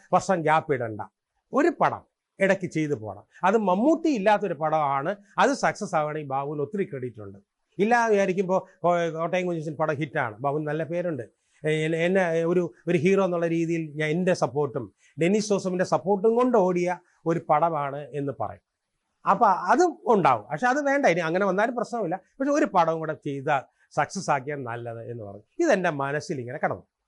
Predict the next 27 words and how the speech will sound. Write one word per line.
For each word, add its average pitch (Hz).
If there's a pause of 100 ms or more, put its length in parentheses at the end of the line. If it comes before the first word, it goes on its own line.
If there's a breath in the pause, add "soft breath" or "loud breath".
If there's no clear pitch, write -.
(220)
ശരി, 180 (180)
മമ്മൂ-, 202
without 214
മമ്മൂക്ക, 151 (460)
ലാലിലേക്കും 233
പോകണ്ട, 110
കാരണം 185
ലാൽ 190
ഞാനായിട്ട് 185
നല്ല, 165
മോഹൻലാൽ 165
ഞാനായിട്ട് 156
നല്ല 143
ബന്ധമാണ്, 135 (240)
മോഹൻലാലിലേക്കും 147
പോകണ്ട. 98 (440)
അങ്ങനെ 247
ഒന്ന് 202
പ്ലാൻ 170
ചെയ്ത് 156
വന്നപ്പോൾ 139
ഇതൊരു 147
സബ്ജക്റ്റ് 143
കിട്ടി. 101 (380)
മാരുതി 190
പിക്ചേഴ്സ് 156
എന്നൊരു 139